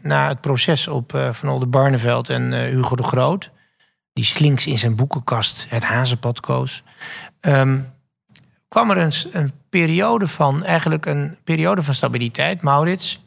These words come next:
nou ja, overlijdt een paar jaar later. Dan heeft Frederik Hendrik, een glorieuze stadhouder, de stedendwinger. Dan komt, eh,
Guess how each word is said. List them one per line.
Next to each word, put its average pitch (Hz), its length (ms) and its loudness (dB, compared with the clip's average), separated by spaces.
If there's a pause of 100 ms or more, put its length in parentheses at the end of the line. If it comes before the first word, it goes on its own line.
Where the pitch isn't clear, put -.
nou 131 140 -2
ja, - 80 -4
overlijdt 120 440 0
een 131 100 0
paar 131 180 4
jaar 123 100 0
later. 131 260 0
Dan 127 120 0
heeft 120 140 0
Frederik 131 340 2
Hendrik, 127 340 2
een - 60 -6
glorieuze 165 760 0
stadhouder, 135 640 2
de 120 80 -4
stedendwinger. 160 800 2 (680)
Dan 139 120 -2
komt, 139 260 2
eh, 131 180 0